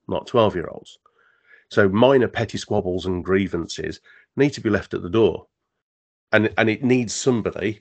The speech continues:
with a backbone to strongly lead a family business. Um, the flip side of that, as you said, other people entering the team on the farm and the workplace,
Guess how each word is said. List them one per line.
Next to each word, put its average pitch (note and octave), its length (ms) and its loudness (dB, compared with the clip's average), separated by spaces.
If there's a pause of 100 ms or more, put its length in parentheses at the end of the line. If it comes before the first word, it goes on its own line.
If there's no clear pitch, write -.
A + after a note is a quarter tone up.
(160)
with A2 320 2
a G2 60 4
backbone F#2 540 2
to G2+ 120 -10
strongly G2+ 640 -2
lead F#2+ 540 -2 (100)
a - 80 -8
family F2 360 -4
business. E2+ 540 -6 (1200)
Um, F2 300 0 (340)
the A2 80 -4
flip C3+ 280 4
side E2+ 240 -2
of D#2+ 60 -6
that, G#2+ 200 -2
as E2+ 120 -4
you E2+ 60 -10
said, G2+ 300 -2
other G#2 200 -2
people A2+ 440 -2
entering E2 520 -6 (180)
the G#2 180 -6
team F#2 420 -2
on E2+ 120 -4
the E2 80 -6
farm F2+ 320 -4 (380)
and E2 120 -6
the E2 60 -4
workplace, G2+ 600 0